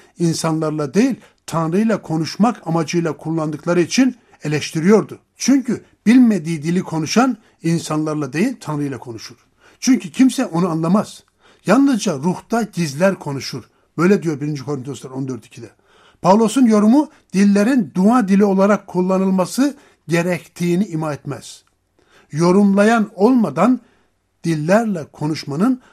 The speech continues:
anlamsız olduğunu belirtir. Çünkü o zaman söyleneni eğer söylenmişse tabii yalnızca Tanrı bilecektir.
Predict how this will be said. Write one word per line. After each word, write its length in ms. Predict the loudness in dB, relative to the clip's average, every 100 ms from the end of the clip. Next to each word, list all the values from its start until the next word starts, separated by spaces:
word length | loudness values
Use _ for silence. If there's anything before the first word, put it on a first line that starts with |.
| _ _
anlamsız 760 | -6 -4 -4 -4 -8 -4 -4 -4 _
olduğunu 680 | -8 -6 -8 -6 -2 -2 -4 -10
belirtir. 440 | -8 -8 -12 -20 -2
Çünkü 280 | 0 0 -2
o 140 | 0 0
zaman 420 | 0 2 0 0 _ _ _
söyleneni 880 | -6 0 0 0 -4 0 0 0 -6 _ _ -6
eğer 280 | -2 -2 -4
söylenmişse 680 | -8 -8 -4 -2 -2 -4
tabii 360 | -10 -4 -4 -4 _ -20 _
yalnızca 460 | 2 4 2 0 -4
Tanrı 260 | -4 -4
bilecektir. 580 | -4 -8 -14 -18 -20 _